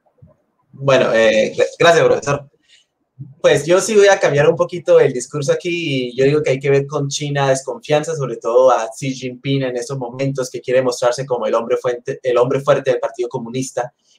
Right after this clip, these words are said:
y ha eliminado toda esa diferencia del Politburo y se ha concentrado él y tomado todos los grandes cargos del Partido Comunista. ¿Quién sabe el nombre del primer ministro chino en estos momentos, por ejemplo?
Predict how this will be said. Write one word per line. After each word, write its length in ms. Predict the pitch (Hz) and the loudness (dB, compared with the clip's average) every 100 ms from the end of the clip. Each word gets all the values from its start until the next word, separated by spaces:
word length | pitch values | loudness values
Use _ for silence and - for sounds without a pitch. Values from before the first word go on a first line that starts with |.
| - | 0
y 80 | 127 | 2
ha 60 | |
eliminado 500 | 135 143 123 127 139 | 4 2 2 2 2
toda 140 | 139 135 | 2 2
esa 100 | 135 | 2
diferencia 580 | 139 123 120 127 135 | 2 0 0 -2 0
del 180 | 123 120 | 0 0
Politburo 800 | - 113 135 135 139 147 151 - _ _ _ _ _ 139 | -4 -4 -4 -6 -2 2 2 0 _ _ _ _ _ -8
y 100 | 131 | -4
se 140 | 123 | 0
ha 120 | 120 | -2
concentrado 760 | 143 139 131 110 117 117 123 - - | -2 -4 -4 -4 0 2 2 0 -2
él 340 | 160 160 - _ - | 4 4 2 _ -12
y 140 | 135 | -6
tomado 420 | 131 117 117 117 | -2 0 0 -2
todos 540 | - 139 135 135 131 - _ _ _ _ _ _ | 0 2 2 0 -4 -12 _ _ _ _ _ _
los 680 | 127 113 110 - - - _ | -6 -4 -4 -10 -18 -20 _
grandes 640 | _ 139 143 139 139 139 139 | _ -2 0 0 0 -2 0
cargos 560 | 139 127 120 120 - - | -2 0 -2 -6 -10 -6
del 140 | 120 | -6
Partido 260 | 113 117 120 | -6 -12 -12
Comunista. 400 | 113 120 - - | -12 -12 -14 -10
¿Quién 180 | 147 147 | -6 0
sabe 200 | 147 151 | 2 4
el 40 | |
nombre 240 | 147 143 139 | 2 2 0
del 120 | 135 | 0
primer 440 | 123 120 120 123 _ | -4 -4 -4 -6 _
ministro 460 | 135 127 127 - 123 | -6 -4 -6 -8 -8
chino 240 | 147 120 | -6 -4
en 80 | 117 | -6
estos 220 | 120 127 | -6 -6
momentos, 400 | 113 127 110 110 | -4 -4 -6 -10
por 120 | 113 | -10
ejemplo? 400 | 107 127 110 101 | -6 -6 -6 -14